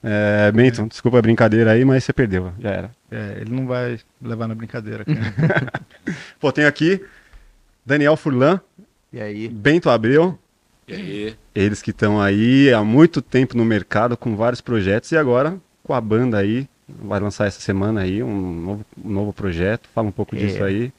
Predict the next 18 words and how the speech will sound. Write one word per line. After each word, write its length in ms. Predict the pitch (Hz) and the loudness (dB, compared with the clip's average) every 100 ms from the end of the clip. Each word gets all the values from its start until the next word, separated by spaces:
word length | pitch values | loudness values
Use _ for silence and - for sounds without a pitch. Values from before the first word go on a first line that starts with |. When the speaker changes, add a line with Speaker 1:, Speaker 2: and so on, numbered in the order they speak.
| _ 156 | _ -2
Speaker 3:
Lan-, 240 | 151 180 180 | -2 -2 -4
o, 140 | 160 | -4
a 100 | 151 | -4
gente 240 | 143 160 - | -4 -6 -4
tá 320 | 143 139 127 - | -2 -2 -4 -10
na 160 | 131 | -10
quinta-feira 560 | 117 - 160 - - 135 | -10 -10 -6 -6 -2 -2
no 120 | 127 | 0
ar, 160 | 139 175 | 0 0
né? 100 | 160 | -2
Tá 120 | 156 | -4
lançando 380 | 151 147 170 190 | -4 -4 -4 -2
hoje. 260 | 160 165 139 | -2 -2 -2
Hoje 220 | 135 160 | -2 -4
foi 260 | - 165 160 | -6 -4 -4
o 60 | |
disco 580 | 135 135 143 - 147 147 | -4 -6 -10 -8 -6 -4
inteiro 540 | 156 165 139 156 107 | -6 -4 -2 -2 -6